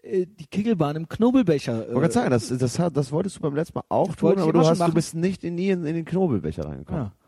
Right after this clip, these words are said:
Speaker 1: Es war, äh, äh, es war, du musst wirklich, weil der Knobelbecher quasi im, im, mittendrin ist, ja, also gegenüber vom Sixpack und im Grünfeld drin und Belgisches Viertel und, und, und, ähm, ist der wirklich,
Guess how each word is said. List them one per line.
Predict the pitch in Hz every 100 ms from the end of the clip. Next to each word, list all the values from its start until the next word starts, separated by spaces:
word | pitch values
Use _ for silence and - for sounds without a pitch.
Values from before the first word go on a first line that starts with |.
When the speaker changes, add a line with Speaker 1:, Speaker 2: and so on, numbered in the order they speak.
| _ _ _
Speaker 1:
Es |
war, | 120 123 139 131
äh, | 131
äh, | 131 - 202 190 131 -
es | 127 -
war, | 139 156 - _
du | -
musst | 160 220 -
wirklich, | 170 190 175 - _ -
weil | 160
der | 180
Knobelbecher | 175 190 185 160 190
quasi | 165 156 147 147 156 160 _ _ _ _ -
im, | 156 170 165 _ _ _ _ _ _ _ _
im, | 160 175 185 190 - -
mittendrin | 165 190 214 208 160 175 185
ist, | 156 151 - 131
ja, | 131 165
also | - 139 139
gegenüber | 165 175 180 185
vom | 185 160
Sixpack | - 165 - 170 165
und | 151 156
im | 175
Grünfeld | 180 170 175 160 147 143
drin | 139 170
und | 139 151 151
Belgisches | 151 151 160 -
Viertel | 160 156
und, | 160 165 160
und, | 151
und, | 156 160 - 196 - 165 -
ähm, | 151 151
ist | - -
der | 170 165
wirklich, | 151 165 202 -